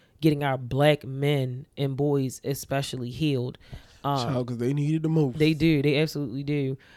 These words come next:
Speaker 1: Um, healed from the past and healed from the present. So it's just so much. And I'm just, I'm optimistic about where we're going because a lot of people have been offering it, like, you know, free this. Like, Taraji did a whole thing where, uh, she offered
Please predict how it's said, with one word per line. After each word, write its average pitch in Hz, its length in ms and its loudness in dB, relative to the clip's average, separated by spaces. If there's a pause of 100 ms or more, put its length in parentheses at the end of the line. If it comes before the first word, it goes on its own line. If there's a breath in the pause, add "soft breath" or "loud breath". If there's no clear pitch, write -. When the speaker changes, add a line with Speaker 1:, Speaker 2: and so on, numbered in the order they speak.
(200 soft breath)
Speaker 1:
Um, 139 340 0
healed 170 300 6
from 151 460 0 (240)
the 147 160 0
past 208 420 8
and 156 100 2
healed 180 220 4
from 151 400 2 (100)
the 151 120 2
present. 139 480 2 (340)
So 170 420 2
it's 165 220 0
just 165 200 -6
so 160 140 -2
much. 147 460 -2 (460 loud breath)
And 151 400 6
I'm 156 160 2
just, 165 160 0
I'm 175 140 4
optimistic 165 600 0
about 160 220 0
where 156 160 0
we're 160 100 -2
going 160 400 -2
because 156 220 -2
a 147 60 0
lot 143 200 0
of 160 60 -2
people 156 160 -4
have 143 100 -2
been 135 100 -6
offering 139 520 -8
it, 127 160 -6
like, 113 220 -8 (100)
you 160 120 -6
know, 120 120 -8
free 151 260 -4
this. 139 220 -2
Like, 127 120 -6
Taraji 160 440 0
did 147 120 0
a 143 80 0
whole 143 180 -2
thing 139 380 -6 (460 soft breath)
where, 135 560 2
uh, 127 260 0
she 170 360 -4
offered 135 640 -2